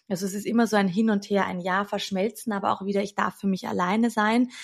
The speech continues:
dem Schmerz entgegenzukommen. Es ist okay für mich, mich mal kurz zu distanzieren, um dann wieder verschmelzen zu können. Also du merkst, da ist immer diese Polarität in dieser Zweierlinie da, die einfach,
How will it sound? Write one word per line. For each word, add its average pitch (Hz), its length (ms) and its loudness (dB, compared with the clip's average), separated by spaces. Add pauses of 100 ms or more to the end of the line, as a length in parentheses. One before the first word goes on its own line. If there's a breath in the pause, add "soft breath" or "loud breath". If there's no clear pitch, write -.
(220 loud breath)
dem 202 120 4
Schmerz 202 440 2
entgegenzukommen. 202 960 -2
Es 202 120 -8
ist 202 120 -12
okay 233 380 -2
für 254 160 -4
mich, 233 360 -2 (300 loud breath)
mich 220 200 -2
mal 208 160 2
kurz 226 280 -4
zu 220 120 -4
distanzieren, 226 640 0
um 240 300 0
dann 247 180 2
wieder 226 200 2
verschmelzen 208 640 -4
zu 202 140 -4
können. 233 400 4 (400 loud breath)
Also 202 160 0
du 208 120 -2
merkst, 202 400 0
da 226 60 4
ist 202 140 0
immer 247 180 0
diese 202 180 0
Polarität 220 1300 2 (360 loud breath)
in 247 200 2
dieser 214 260 -2
Zweierlinie 190 720 -2
da, 196 380 2 (760)
die 208 200 2
einfach, 208 520 0